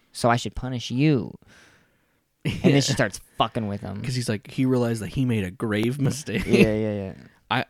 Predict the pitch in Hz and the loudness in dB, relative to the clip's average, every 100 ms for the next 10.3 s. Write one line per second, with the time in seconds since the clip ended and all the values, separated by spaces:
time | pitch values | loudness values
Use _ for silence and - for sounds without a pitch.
0 | _ 117 156 151 131 113 98 - - 82 | _ 2 2 2 0 0 -4 -6 -8 -8
1 | - 95 85 67 90 - 285 127 139 156 | -10 -10 -8 -6 -6 -4 -4 2 4 6
2 | 175 - 233 - 440 - - - - - | 6 4 2 -2 -6 -6 -8 -10 -18 -20
3 | _ - _ _ _ _ - - 147 151 | _ -20 _ _ _ _ -20 -12 -4 -2
4 | 143 113 135 160 160 165 160 160 160 175 | 2 2 2 6 4 4 -2 0 0 0
5 | 185 - 110 117 117 90 90 117 - 226 | -2 -4 -2 -2 -2 -2 -2 -2 2 0
6 | - 214 - 139 123 113 123 113 98 117 | 0 -2 2 0 0 -2 -2 -2 -2 -4
7 | - - 92 67 52 50 50 139 - _ | -4 -2 -2 -2 -6 -12 -16 -18 -20 _
8 | 127 135 135 117 135 123 123 113 110 - | -4 0 0 -2 -4 -2 0 0 -2 -6
9 | _ _ _ _ _ 110 107 98 - 104 | _ _ _ _ _ -4 -4 -6 -10 -10
10 | 101 104 98 | -8 -8 -10